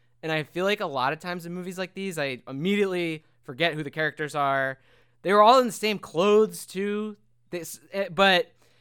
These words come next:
the movie has the perfect amount of characters that you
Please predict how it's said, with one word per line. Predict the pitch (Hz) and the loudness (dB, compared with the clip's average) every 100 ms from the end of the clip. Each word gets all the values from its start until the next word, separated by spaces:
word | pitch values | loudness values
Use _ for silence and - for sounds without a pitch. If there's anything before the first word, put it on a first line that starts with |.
| _ _ _ | _ _ _
the | 170 | -4
movie | 196 226 247 | -2 2 4
has | 233 | 2
the | 190 | 0
perfect | - 226 233 226 | -2 -2 -2 -6
amount | 185 190 196 | 0 0 0
of | |
characters | - 175 175 165 156 143 123 | -2 0 0 0 -6 -6 -8
that | 143 | -12
you | 143 139 | -10 -14